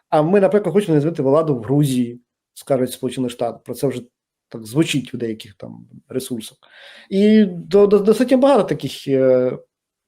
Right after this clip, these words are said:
позицій. Тому це невеличкий, але шанс, що росіяни гіпотетично можуть погодитись. І ще мене дуже хвилює: знаєш що? Це те, що, окей, у нас перемир'я, а хто буде верифікатором?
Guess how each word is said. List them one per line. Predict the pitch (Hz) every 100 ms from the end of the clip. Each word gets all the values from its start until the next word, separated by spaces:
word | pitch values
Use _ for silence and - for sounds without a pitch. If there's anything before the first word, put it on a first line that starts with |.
| _ -
позицій. | 151 131 139 127 131 - - - -
Тому | 175 233 330 294
це | - 277 -
невеличкий, | 143 190 202 202 262 320 - - 208
але | 160 165
шанс, | 165 - 226 277 269 - - _ _ _ _
що | - - 190
росіяни | 190 180 180 180 208 220 202
гіпотетично | 147 185 202 175 170 147 175 247 233 - 156
можуть | 147 156 156 151
погодитись. | 139 127 113 104 _ - - _ - - -
І | 220
ще | - 262
мене | 202 160
дуже | 147 131
хвилює: | - 131 120 113
знаєш | 190 240 226
що? | -
Це | 131 147
те, | 175 208
що, | - 196 175 - _ _ _
окей, | 185 180 208 139 - -
у | 143
нас | 202
перемир'я, | 214 185 175 151 117 120
а |
хто | 127 214
буде | 208 175
верифікатором? | 170 156 156 123 120 107